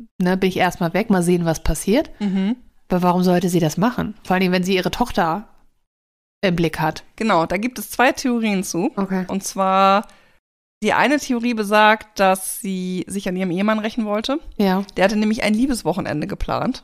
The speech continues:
Speaker 1: Ah.
Speaker 2: in der Zeit,
Speaker 1: Ah.
Speaker 2: äh, mit seiner Geliebten. Und deswegen hätte sie auch den Nachnamen von der benutzt,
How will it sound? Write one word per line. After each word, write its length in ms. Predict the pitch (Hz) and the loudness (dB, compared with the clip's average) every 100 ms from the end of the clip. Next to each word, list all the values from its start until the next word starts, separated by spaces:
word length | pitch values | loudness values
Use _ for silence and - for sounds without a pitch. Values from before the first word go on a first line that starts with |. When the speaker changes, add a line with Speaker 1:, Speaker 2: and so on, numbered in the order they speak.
| _ _ | _ _
Speaker 1:
Ah. 240 | 214 196 - | 4 4 2
Speaker 2:
in 120 | 185 180 | 2 4
der 140 | 156 | 2
Zeit, 420 | - 143 185 - | 2 2 2 2
Speaker 1:
Ah. 640 | 196 180 190 214 202 180 175 175 170 170 | 0 2 4 4 4 2 2 2 2 2
Speaker 2:
äh, 20 | |
mit 180 | 175 190 | 0 0
seiner 240 | 180 185 175 | 2 2 0
Geliebten. 500 | 165 160 - 247 - - _ _ _ _ _ - - | -2 -4 2 2 2 -10 _ _ _ _ _ -20 -6
Und 140 | 185 | 0
deswegen 340 | 196 202 214 208 | 0 0 0 0
hätte 220 | 202 196 | -2 -2
sie 180 | 196 - | -2 2
auch 240 | 190 - | 0 0
den 500 | - 175 175 175 185 - - _ - | -4 -2 -2 -2 -6 -10 -20 _ 0
Nachnamen 440 | 180 240 233 151 | 2 4 2 2
von 160 | 170 151 | 0 0
der 120 | 143 | 0
benutzt, 440 | 143 156 - - | 0 -2 -4 -10